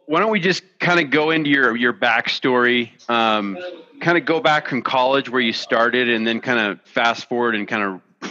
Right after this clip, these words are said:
take us through, like, your, how you became where you're at right now. Like, you're crushing it right now. Like, you're,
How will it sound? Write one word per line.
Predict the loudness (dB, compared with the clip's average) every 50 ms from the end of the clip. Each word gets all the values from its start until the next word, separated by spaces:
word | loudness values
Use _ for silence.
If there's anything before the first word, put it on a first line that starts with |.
| -12 -12 -14 -14 -10
take | -6 -6 -4 -2 -2
us | -4 -4 -4
through, | -2 -2 0 2 2
like, | 2 2 0 -2 -2
your, | -2 -2 -2 -2 -4
how | -2 0 2
you | 2 2 2
became | 0 -2 0 0 0 2 2 0 -2 -2
where | -2 0 2
you're | 4 4 4
at | 2 2 2
right | 2 2 2 2
now. | 2 2 4
Like, | 2 0 0 0 -2
you're | -2
crushing | -2 2 2 2 2 2 2 0 0
it | 2 2
right | 2 0 0 0
now. | -2 -2 -2 -2 0
Like, | -2 -2 -2 -2
you're, | -2 0 2 2 2 0 -2